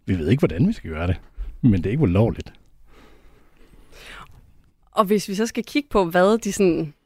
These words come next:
Speaker 2: tekniske og teoretiske udfordringer er med det her, for du siger, at det er ikke, det er ikke ulovligt, men, øhm, hvor er det, det lige pludselig bliver svært med
Speaker 1: Ja,
Speaker 2: den
Speaker 1: men
Speaker 2: her teori? Hvad er det, der
Speaker 1: Jeg tror,
Speaker 2: er umuligt?
Speaker 1: det, det, det, det mest umulige,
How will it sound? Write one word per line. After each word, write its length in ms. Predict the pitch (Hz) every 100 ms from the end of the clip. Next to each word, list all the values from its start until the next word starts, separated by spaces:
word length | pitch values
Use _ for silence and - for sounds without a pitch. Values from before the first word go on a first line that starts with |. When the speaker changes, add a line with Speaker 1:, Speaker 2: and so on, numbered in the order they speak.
| -
Speaker 2:
tekniske 520 | 214 202 170 - 147
og 140 | 190
teoretiske 720 | - 180 214 185 165 - 185
udfordringer 680 | 233 240 - 165 - 165 170 -
er 200 | 190 185
med 140 | 214 208
det 140 | 175
her, 160 | 175 165
for 120 | 175
du 60 |
siger, 200 | 175 220
at 100 | 220
det 80 | 165
er 60 | 160
ikke, 320 | 208 247 226
det 160 | 190 -
er 60 |
ikke 120 | 233
ulovligt, 500 | 285 269 262 202 175 _ _ _ _
men, 280 | 196 190 175
øhm, 520 | 165 160 151 147 156 147 _ _ _ _ _ _
hvor 260 | 175 247 220
er 100 | 202
det, 160 | 214
det 100 | 185
lige 120 | 160 175
pludselig 380 | 190 180 180
bliver 180 | - 170
svært 460 | 156 - 170 - - - - _ _
med 80 | -
Speaker 1:
Ja, 40 | 165
Speaker 2:
den 60 | 165
Speaker 1:
men 40 |
Speaker 2:
her 120 | 165
teori? 360 | - 170 156 165
Hvad 120 | 208 190
er 40 |
det, 140 | 180
der 200 | 170 151 - 147 _ -
Speaker 1:
Jeg 100 | -
tror, 100 | 175
Speaker 2:
er 60 |
umuligt? 300 | 175 175 82
Speaker 1:
det, 140 | - -
det, 100 | 90
det, 80 |
det 100 | 107
mest 320 | 92 143 135 156
umulige, 640 | 95 107 92 82 80 92